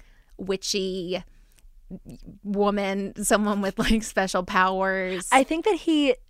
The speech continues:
Speaker 2: defines what an old crone is somewhere in the film. Um, I think it's the second time that he calls that random woman in the Christmas Town, who's playing Missus Claus, where he calls her old crone, and then the, the Santa Claus is like,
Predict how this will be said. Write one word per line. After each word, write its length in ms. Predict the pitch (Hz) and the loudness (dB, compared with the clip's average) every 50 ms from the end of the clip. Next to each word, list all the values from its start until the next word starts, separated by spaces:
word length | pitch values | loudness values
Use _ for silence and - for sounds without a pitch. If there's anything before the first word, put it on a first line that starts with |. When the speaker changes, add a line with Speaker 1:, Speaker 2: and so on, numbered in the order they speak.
| - - | -14 -8
Speaker 2:
defines 680 | 202 180 247 214 - - 202 180 175 185 202 214 214 - | -2 -2 -2 -2 0 2 2 2 4 2 0 -2 -4 -4
what 120 | 202 196 | -2 -2
an 100 | 196 190 | -2 -2
old 320 | - 160 170 175 175 180 | 0 0 0 0 0 -4
crone 380 | - - - 190 175 170 170 170 | -8 -8 -4 -2 -2 -2 -2 -4
is 320 | - - 165 160 160 165 | -6 -6 -4 -4 -2 -2
somewhere 340 | - - - 180 170 175 175 | -2 -2 -2 -2 -2 -2 -4
in 200 | 160 113 160 160 | -4 -4 -4 -6
the 60 | 156 | -6
film. 680 | 156 - - - 180 170 165 160 160 156 151 151 156 160 - - - - - - - - - - | -8 -10 -6 -4 -2 0 0 0 0 0 -2 -4 -6 -8 -12 -20 -20 -20 -20 -20 -20 -20 -10 -4
Um, 400 | 170 175 170 165 160 151 156 151 - - | 0 2 2 2 2 0 -2 -4 -6 -6
I 60 | 180 | -6
think 180 | - 190 185 | -4 -4 -6
it's 140 | 202 - - | -6 -8 -8
the 100 | - 180 | -10 -8
second 540 | 165 - - - 233 233 - - 254 240 220 | -4 -4 0 0 0 0 0 -2 -4 -4 -4
time 340 | - - 165 156 151 147 147 | -4 -4 -2 -2 -2 -4 -4
that 120 | 156 165 | -6 -6
he 100 | - 165 | -8 -10
calls 400 | - - - 156 147 139 143 151 | -8 -4 -4 -2 -2 0 -2 -2
that 180 | - 170 139 - | -2 -4 -4 -4
random 380 | 160 160 165 165 165 160 160 | -4 -6 -4 -4 -4 -4 -4
woman 320 | 160 165 165 165 156 151 147 - - | -4 -4 -4 -4 -4 -4 -6 -8 -8
in 380 | - 151 147 143 143 143 135 - - - _ - - - - _ | -6 -6 -4 -4 -6 -8 -8 -10 -16 -20 _ -20 -20 -20 -20 _
the 460 | 165 156 165 151 135 120 113 113 - - - - - - - - - - - | -8 -4 -2 -2 -2 -2 -4 -6 -8 -10 -14 -20 -20 -20 -20 -20 -20 -18 -16
Christmas 400 | - - 170 165 - 220 220 - | -8 -6 -6 -4 -4 -6 -6 -4
Town, 240 | - 262 240 233 | 0 2 2 2
who's 180 | 233 220 226 - | 2 0 0 0
playing 200 | - 240 214 202 | 0 0 0 0
Missus 240 | 185 185 - 170 - | -2 -4 -4 -6 -8
Claus, 360 | - - 175 165 160 160 - | -2 2 4 4 4 2 0
where 80 | - 165 | -2 -4
he 100 | 185 185 | -4 -2
calls 220 | - 180 165 165 | -2 -2 -2 -2
her 100 | - 180 | -4 -4
old 220 | - 160 165 165 | -4 -4 -6 -6
crone, 340 | - - 196 175 170 170 165 | -6 -6 -4 -2 -2 -2 -4
and 180 | - 160 170 165 | -6 -8 -6 -6
then 180 | 160 160 165 | -6 -6 -4
the, 300 | 156 160 160 156 156 151 151 - - - - - - - _ | -4 -2 -2 -2 -4 -4 -6 -10 -18 -18 -18 -20 -20 -20 _
the 240 | - 175 175 202 190 | -8 -4 -2 -2 -2
Santa 340 | - - 214 202 208 202 220 | -2 -2 -2 -2 -2 -2 -4
Claus 220 | - - 175 165 175 | 0 2 0 2 0
is 140 | 180 175 | -2 -2
like, 280 | 190 160 160 - - - | -2 -2 -2 -4 -8 -16